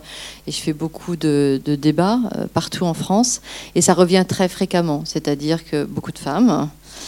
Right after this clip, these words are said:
euh, parfois contemporaines des femmes du film, disent, « Voilà, moi, j'étais pas, euh, placée dans, j'ai pas été placée dans un bon pasteur, je n'ai pas placé,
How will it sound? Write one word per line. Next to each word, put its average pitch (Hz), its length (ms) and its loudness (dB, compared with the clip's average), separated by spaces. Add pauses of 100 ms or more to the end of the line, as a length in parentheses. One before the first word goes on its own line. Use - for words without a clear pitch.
(360)
euh, 143 1000 0 (220)
parfois 156 260 -4
contemporaines 151 640 -6
des 143 80 -2
femmes 143 280 4
du 139 100 0
film, 160 580 4 (520)
disent, « 175 260 -2
Voilà, 151 220 2
moi, 165 140 0
j'étais 170 280 -2
pas, 196 420 6
euh, 165 60 2
placée 156 340 -2
dans, 151 120 0
j'ai 156 160 0
pas 202 140 8
été 185 220 2
placée 156 320 -4
dans 151 260 -4
un 147 300 -2
bon 151 160 -2
pasteur, 147 420 -2
je 180 80 -8
n'ai 160 80 -4
pas 165 140 -6
placé, - 340 -6